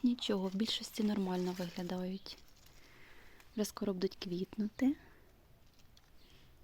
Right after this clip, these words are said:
Ось цей горщик, майже в кожному, в кожному буде квіточка. Цікаво, які будуть квіти, бо це, е, такі цибулини посаджені, я не знаю, які сорти.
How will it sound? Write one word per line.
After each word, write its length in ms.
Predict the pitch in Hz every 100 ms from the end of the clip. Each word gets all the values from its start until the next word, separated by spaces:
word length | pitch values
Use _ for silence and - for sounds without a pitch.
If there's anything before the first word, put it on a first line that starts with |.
| - - - - - - - - - - - -
Ось 100 | 208
цей 260 | - 208 202
горщик, 480 | 202 240 - 190 -
майже 240 | 196 196
в 60 | 190
кожному, 420 | 247 254 247 214
в 60 | -
кожному 400 | 226 226 226 208
буде 220 | 202 202
квіточка. 600 | - 185 196 - - 208 - - - - - - - - - - - - - - - - -
Цікаво, 460 | - - 202 190 190
які 440 | 190 - 196 185 - - -
будуть 300 | 196 190 -
квіти, 360 | 208 247 247
бо 120 | 190
це, 300 | 190 - 196 196 - - - - - - -
е, 160 | 220 190
такі 260 | 202 214
цибулини 520 | - 196 185 214 208
посаджені, 600 | 202 196 202 185 190 190 190
я 220 | 190 185
не 140 | 196
знаю, 280 | 185 175 165
які 200 | 160 175
сорти. 460 | - 170 - 175